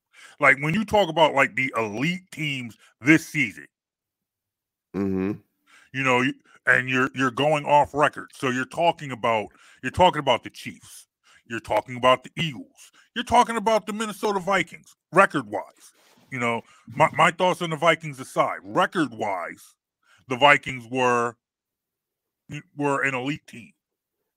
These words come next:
Speaker 1: Had an elite record, I'll put, put it that way.
Speaker 2: Mm-hmm.
Speaker 1: Cowboys fans weren't necessarily up there during the conversation, but you'll say, hey, you'll, you'll say, like, say you're making a, uh,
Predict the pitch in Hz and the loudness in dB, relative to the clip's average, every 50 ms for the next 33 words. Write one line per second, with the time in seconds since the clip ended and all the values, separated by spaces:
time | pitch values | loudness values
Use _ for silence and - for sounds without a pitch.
0 | _ _ _ _ _ _ - 160 151 135 143 143 151 156 151 - 139 135 120 - | _ _ _ _ _ _ 2 2 2 2 2 -2 -2 -2 -4 -2 0 0 0 -2
1 | 110 104 101 - - 123 110 _ _ _ - - 139 107 - 123 113 92 82 78 | -4 -8 -8 -8 -10 -12 -14 _ _ _ -14 -12 -12 -8 -6 -6 -6 -6 -8 -14
2 | - _ _ _ _ _ _ _ _ _ _ _ _ _ _ _ _ _ _ _ | -20 _ _ _ _ _ _ _ _ _ _ _ _ _ _ _ _ _ _ _
3 | _ _ _ _ _ _ _ _ _ _ _ - _ - 190 185 175 - 214 214 | _ _ _ _ _ _ _ _ _ _ _ -14 _ -2 0 2 2 2 2 2
4 | 208 214 202 190 - - 196 190 180 170 175 185 175 160 190 185 185 180 160 - | 2 0 -2 -4 -4 -4 -6 -6 -4 -4 -4 -6 -4 -4 -4 -6 -6 -8 -12 -8
5 | - 185 185 175 160 156 160 170 208 202 _ - 170 156 151 139 127 - _ - | -4 -2 -2 -2 -2 -4 -4 -4 -6 -6 _ -6 -4 -2 -2 -2 -4 -8 _ -20
6 | - _ _ _ _ _ _ _ _ _ _ _ - 135 180 185 180 160 151 - | -20 _ _ _ _ _ _ _ _ _ _ _ -8 -4 -4 -2 -4 -4 -6 -6
7 | 185 175 165 147 135 - 196 190 175 - 151 139 139 - 147 131 - - 156 147 | -4 -4 -4 -6 -6 -6 -6 -6 -6 -6 -8 -10 -8 -8 -8 -10 -6 -4 -4 -2
8 | 127 135 139 135 - - _ _ _ _ _ _ - 160 180 190 185 202 165 156 | -2 -2 -4 -4 -6 -10 _ _ _ _ _ _ -6 -6 -6 -4 -4 -4 -4 -4
9 | 135 - - 156 135 127 113 - _ _ _ _ _ _ _ _ _ _ _ _ | -4 -4 -2 -2 0 0 -2 -6 _ _ _ _ _ _ _ _ _ _ _ _
10 | _ _ _ _ _ _ _ _ _ _ _ _ _ _ _ _ _ 135 120 113 | _ _ _ _ _ _ _ _ _ _ _ _ _ _ _ _ _ -8 -8 -8
11 | - _ _ _ _ _ _ _ _ _ _ _ _ _ _ _ _ _ _ _ | -8 _ _ _ _ _ _ _ _ _ _ _ _ _ _ _ _ _ _ _
12 | 180 160 160 156 147 151 143 - 139 131 139 - - _ _ 127 117 117 110 107 | -6 -4 -4 -4 -4 -6 -8 -8 -8 -8 -10 -12 -16 _ _ -2 0 0 0 0